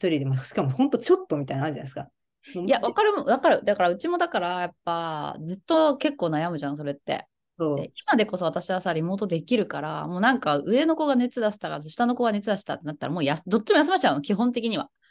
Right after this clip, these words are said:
Speaker 1: まあまあ、そうですね。
Speaker 2: もうめんどくせえじゃんって思って、
Speaker 1: あ、
Speaker 2: もう、
Speaker 1: うんうん。
Speaker 2: 送り迎えがもはやめんどくさいわと思う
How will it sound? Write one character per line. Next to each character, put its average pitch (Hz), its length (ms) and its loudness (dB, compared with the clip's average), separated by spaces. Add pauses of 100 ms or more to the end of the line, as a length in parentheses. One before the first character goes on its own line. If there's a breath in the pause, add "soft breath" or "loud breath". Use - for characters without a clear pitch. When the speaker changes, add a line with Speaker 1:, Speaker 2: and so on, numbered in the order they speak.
(120 soft breath)
Speaker 1:
ま 196 160 2
あ 175 40 2
ま 170 120 0
あ、 - 20 -4
そ 170 100 -4
う 151 40 0
で 135 60 -10
す - 60 -16
ね。 220 260 -8
Speaker 2:
も 220 120 -6
う 202 40 2
め 202 140 6
ん 359 80 6
ど 359 100 4
く - 60 -8
せ - 160 2
え 285 60 6
じ - 200 -2
ゃ 208 60 0
ん 196 60 -2
っ - 20 -8
て - 160 2
思 247 180 4
っ 294 40 4
て、 262 320 2
Speaker 1:
あ、 233 80 6
Speaker 2:
も 185 60 2
う、 233 200 0
Speaker 1:
う 190 60 -18
ん 175 260 -6
う - 20 -8
ん。 - 0 -
Speaker 2:
送 359 140 -2
り 381 100 2
迎 339 340 2
え 196 60 4
が 175 100 2
も 170 120 -4
は 196 140 2
や 156 80 0
め 156 120 -6
ん 170 80 -8
ど 180 100 -6
く - 60 -18
さ 202 140 -2
い 156 60 -2
わ 139 120 -4
と 160 100 -8
思 160 160 -6
う 262 80 -12